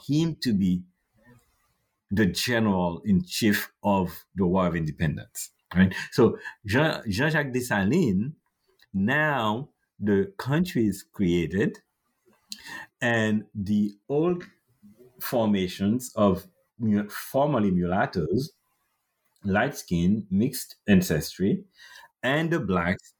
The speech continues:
they are now one elite. They are now one elite around Dessalines,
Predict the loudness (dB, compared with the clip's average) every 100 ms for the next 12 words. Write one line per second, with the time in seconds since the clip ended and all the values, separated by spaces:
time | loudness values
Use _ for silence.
0 | _ _ _ 0 2 2 2 2 0 0
1 | 0 0 0 0 0 0 -4 -2 2 2
2 | 2 2 2 2 2 0 -2 0 2 2
3 | -2 -8 -12 _ _ -2 0 2 0 0
4 | -2 -4 -2 -2 2 0 2 2 0